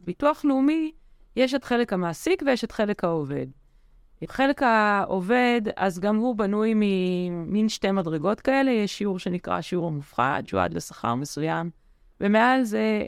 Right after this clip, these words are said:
אנחנו משלמים שנים עשר אחוז, גם כן עד לאיזושהי תקרה, ו-, וזה התשלום של, אה, של העובד, ואז יש גם, התשלום של העובד יכלול גם את ביטוח הבריאות. וכאמור, יש גם את הצד של המעסיק. אז דיברנו על ניכויי חובה, חובה, אמרנו את מס הכנסה, אמרנו ביטוח לאומי,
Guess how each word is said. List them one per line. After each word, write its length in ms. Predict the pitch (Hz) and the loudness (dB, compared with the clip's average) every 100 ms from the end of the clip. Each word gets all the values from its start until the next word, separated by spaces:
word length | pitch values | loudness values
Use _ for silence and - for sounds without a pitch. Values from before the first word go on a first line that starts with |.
| 196 | -4
אנחנו 220 | 180 180 | -4 -6
משלמים 300 | 165 190 196 | -4 -2 -2
שנים 220 | - 190 | -2 -4
עשר 260 | 190 180 160 | -2 -6 -6
אחוז, 380 | - 240 233 180 | -4 -2 -2 0
גם 200 | 190 185 | -2 -2
כן 180 | 180 | -4
עד 200 | 180 175 | -2 -4
לאיזושהי 460 | 175 170 170 - 156 | -2 -4 -6 -8 -10
תקרה, 440 | - - 160 190 320 349 - | -10 -10 -4 -4 -4 -8 -4
ו-, 140 | 196 - | -4 -4
וזה 340 | 165 196 226 247 | -4 -2 2 2
התשלום 520 | 240 - 220 233 233 | 0 -4 -2 0 0
של, 380 | - 202 208 196 | 0 -2 0 0
אה, 340 | 190 185 185 | 0 -2 -4
של 240 | - 190 180 | -4 -2 -2
העובד, 420 | 147 147 214 330 269 | -2 -2 0 0 2
ואז 220 | 220 226 | 2 2
יש 160 | 226 185 | -2 0
גם, 260 | 202 208 208 | 0 0 -2
התשלום 320 | 185 196 254 | -6 -2 -2
של 140 | 233 240 | 0 0
העובד 260 | 226 269 | 2 2
יכלול 500 | 226 - 220 240 240 214 | 2 -4 0 2 2 4
גם 220 | 233 214 | 2 2
את 60 | |
ביטוח 440 | 180 180 185 175 170 | -2 -4 -4 -4 -8
הבריאות. 420 | 147 151 139 131 _ _ _ _ _ _ - | -8 -6 -6 -8 _ _ _ _ _ _ -14
וכאמור, 400 | 180 226 269 349 | 0 2 4 4
יש 140 | 254 220 | 2 2
גם 180 | 240 233 | 2 2
את 100 | 196 | -2
הצד 240 | - 185 | -4 -4
של 120 | 185 | -2
המעסיק. 500 | 180 170 - - - | -2 -2 -6 -10 -8
אז 80 | 160 | -6
דיברנו 340 | 190 226 240 | 0 4 4
על 60 | 226 | 2
ניכויי 280 | 202 185 190 | 0 0 0
חובה, 360 | - 175 170 - - | -2 -6 -4 -6 -6
חובה, 400 | 175 175 269 240 | -6 0 2 2
אמרנו 300 | 214 208 185 | 2 2 0
את 100 | 180 | -4
מס 180 | 175 | -6
הכנסה, 440 | - 170 160 254 247 | -6 -8 -6 0 2
אמרנו 320 | 202 196 170 | 2 -2 -4
ביטוח 380 | 160 - 165 - | -6 -8 -8 -6
לאומי, 460 | 147 143 185 277 | -4 -2 -2 -2